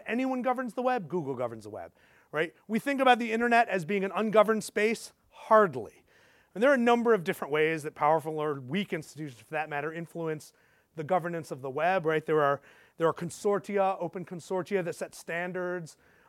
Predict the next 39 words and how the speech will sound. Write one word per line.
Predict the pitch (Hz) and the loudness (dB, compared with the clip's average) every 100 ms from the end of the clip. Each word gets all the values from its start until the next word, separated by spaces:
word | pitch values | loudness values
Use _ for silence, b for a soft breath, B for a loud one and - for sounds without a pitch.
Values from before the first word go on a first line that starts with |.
| - | -4
Um, | 151 147 127 | -2 -2 -2
there, | 160 165 170 135 | 0 2 0 0
there's, | 160 156 - | 0 0 -4
uh, | 131 135 135 | -6 -6 -4
icann, | 143 165 - 160 156 156 147 | -6 -6 -8 -6 -4 -6 -4
which | 143 - | -6 -4
has, | 151 139 131 | -4 -4 -6
I | 123 | -12
think, | 123 117 _ 127 | -14 -16 _ -14
less | 135 143 - | -4 -4 -2
and | 139 | -6
less | 139 - | -6 -6
influence | 131 139 135 | -10 -8 -6
over | 143 | -4
the | 139 | -2
web | 143 | 0
every | 143 139 139 | -2 -4 0
day, | 214 214 | 4 4
but | 185 170 B B | 4 -2 B B
nonetheless | 170 160 165 175 - | -8 -2 4 4 2
an | |
important | 147 220 208 | -2 -2 -2
influence. | 208 - b b b b | -2 -4 b b b b
But | - | -12
basically | 170 262 196 185 | -4 -2 -2 -4
nothing | 170 190 - 190 | -2 -2 -2 -6
governs | 170 160 156 | -4 -4 -4
the | 135 | -4
web | 147 135 | -2 -2
like | 135 | -4
Google, | 117 139 120 113 _ b b | -4 -8 -8 -14 _ b b
because | - 170 | -8 -4
nothing | 160 190 190 190 | 0 0 0 -6
determines | 160 - 180 156 | -6 -6 -6 -4
what | 139 139 | -6 -6
matters | 127 135 131 123 | -4 -4 -6 -8
more | 139 135 | -10 -10
than | 127 | -10
Google. | 120 123 107 | -10 -10 -10